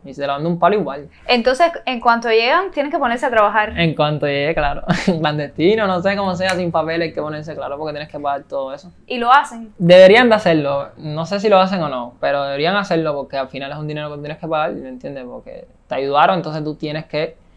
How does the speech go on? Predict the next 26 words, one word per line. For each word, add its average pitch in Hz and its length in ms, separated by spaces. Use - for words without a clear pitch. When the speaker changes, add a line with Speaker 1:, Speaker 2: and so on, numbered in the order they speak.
Speaker 1:
devolver 131 460
ese 147 140
dinero 147 260
con 151 80
el 139 80
que - 80
te 131 80
ayudaron, 135 320
¿me 127 60
entiendes? 147 260
Lo 139 100
antes 170 240
posible, 160 580
porque, 139 560
no - 80
sé, - 160
Speaker 2:
¿Y 247 520
qué 311 120
es 349 80
lo 339 140
que 269 80
más 285 540
a 226 160
ti 254 120
te 285 80
afecta 247 760